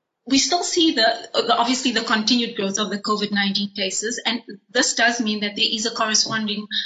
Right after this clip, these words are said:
um, travel restriction and quarantine policies in, in all of those countries, and we feel that that's probably gonna dampen our, our, the near-term recovery, right?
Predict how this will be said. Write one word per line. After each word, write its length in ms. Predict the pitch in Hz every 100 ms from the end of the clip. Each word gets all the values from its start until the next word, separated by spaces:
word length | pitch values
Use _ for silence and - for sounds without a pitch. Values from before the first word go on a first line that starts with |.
| - -
um, 260 | 202 190 196
travel 320 | 254 233 233
restriction 680 | 226 - 233 226 220 214 202
and 180 | 190 202
quarantine 500 | 214 214 214 226 220
policies 540 | 220 220 220 214 196
in, 140 | 202 190 - -
in 120 | 214
all 140 | 220 233
of 120 | 202
those 260 | 202 202 214
countries, 380 | 196 202 214
and 240 | - 202 208
we 80 | 208
feel 220 | 269 247
that 180 | 214 202
that's 240 | 196 -
probably 380 | 226 214 196 202
gonna 200 | 202 196
dampen 520 | - 190 196 208 202 -
our, 200 | 202 196
our, 260 | 196 196 -
the 100 | 202
near-term 440 | 196 202 202 202
recovery, 640 | 196 - 202 220 208 - -
right? 400 | - 233 262 -